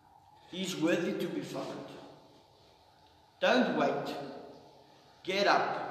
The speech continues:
and follow him. Staan op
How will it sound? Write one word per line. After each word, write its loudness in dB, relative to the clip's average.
and -8
follow 0
him. -2
Staan -2
op 0